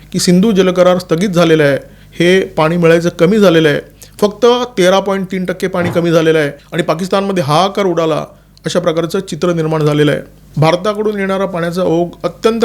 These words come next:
कमी झालेला आहे, त्यामुळे पाकिस्तानची महत्त्वाची धरणं असलेल्या मंगला आणि तरबेला या धरणामध्ये पाण्याची जी पातळी आहे, ती अत्यंत खालावलेली आहे. पाण्याचा अत्यंत कमी साठा उरलेला आहे.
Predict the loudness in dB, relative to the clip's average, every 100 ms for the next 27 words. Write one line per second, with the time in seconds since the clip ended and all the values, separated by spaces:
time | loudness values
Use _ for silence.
0 | 0 2 2 4 2 0 -2 -4 -2 -2
1 | -4 -6 -4 -4 -4 -4 -2 -2 -2 -4
2 | -2 -2 0 -2 0 0 0 -2 -6 -18
3 | -20 -8 -2 0 2 0 0 -2 0 2
4 | 4 2 0 -2 -2 0 0 0 0 0
5 | -4 -16 -20 -20 -6 -2 0 -2 -4 -6
6 | -6 -4 -4 0 2 2 2 0 -2 0
7 | -2 -2 0 0 2 0 -2 -4 -6 -16
8 | -20 -6 -2 0 0 -2 -2 -4 -2 -2
9 | -4 -2 0 0 0 0 0 0